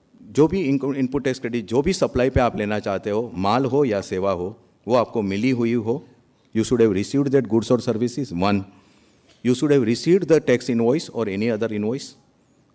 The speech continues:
any other prescribed document in respect of that supply, टू। थ्री, जो सप्लाई पे आप क्रेडिट ले रहे हो,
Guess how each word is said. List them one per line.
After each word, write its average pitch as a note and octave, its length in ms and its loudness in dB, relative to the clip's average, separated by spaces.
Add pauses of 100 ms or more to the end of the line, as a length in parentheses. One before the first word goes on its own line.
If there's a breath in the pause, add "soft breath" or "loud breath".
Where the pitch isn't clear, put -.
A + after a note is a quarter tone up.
any A#2 260 0
other A2+ 120 0
prescribed G#2+ 440 -2
document G#2+ 440 0 (200)
in G#2+ 140 2
respect B2+ 300 -4
of B2+ 180 -2
that A#2+ 140 0 (100)
supply, C3 320 -2 (180)
टू। G2+ 220 -2 (1000)
थ्री, B2 360 0 (1160 soft breath)
जो D#3 180 4
सप्लाई D#3 340 2
पे C#3 120 2
आप B2+ 140 0
क्रेडिट G#2 300 -2
ले A2+ 160 6
रहे B2+ 280 4
हो, B2+ 340 -4